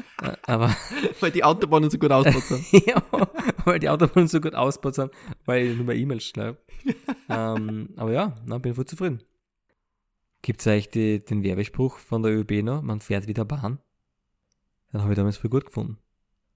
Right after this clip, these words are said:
Speaker 1: Was einfach nicht gestimmt hat. Kein Mensch ist jemals wieder zurückgestiegen auf die Bahn.
Speaker 2: Nee, jetzt unter den Spritpreisen wahrscheinlich.
Speaker 1: Ja, das stimmt. Jetzt, jetzt könnten sie eigentlich den, wenn's nicht, eh, sowieso noch immer haben, könnten sie den Spruch wieder ausgraben. „Man fährt wieder Bahn.“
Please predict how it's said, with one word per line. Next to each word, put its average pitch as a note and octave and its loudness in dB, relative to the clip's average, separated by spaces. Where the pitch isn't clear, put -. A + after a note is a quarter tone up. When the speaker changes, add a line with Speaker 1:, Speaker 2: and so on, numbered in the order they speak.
Speaker 1:
Was G#2+ -8
einfach G2+ 2
nicht G#2 2
gestimmt - -2
hat. G#2 -8
Kein A2 -2
Mensch C3+ -2
ist A2 -8
jemals A#2 0
wieder A2+ -6
zurückgestiegen A2 -6
auf A#2 -16
die - -8
Bahn. G#2 -4
Speaker 2:
Nee, B2+ 2
jetzt - -4
unter B2+ -4
den E3 -6
Spritpreisen D3 -6
wahrscheinlich. C#3+ -6
Speaker 1:
Ja, A3+ 4
das G3 2
stimmt. D#3 2
Jetzt, - -4
jetzt - 2
könnten D#3 0
sie D#3 0
eigentlich D3 2
den, D3 0
wenn's A#2+ 4
nicht, A2 0
eh, A#2 0
sowieso A#2 0
noch A#2+ 2
immer B2+ 2
haben, D3 0
könnten C3+ -6
sie - -10
den C3+ -4
Spruch - -4
wieder D#3 -2
ausgraben. A#2 -4
„Man G#2+ -4
fährt - -6
wieder B2+ -4
Bahn.“ B2 -2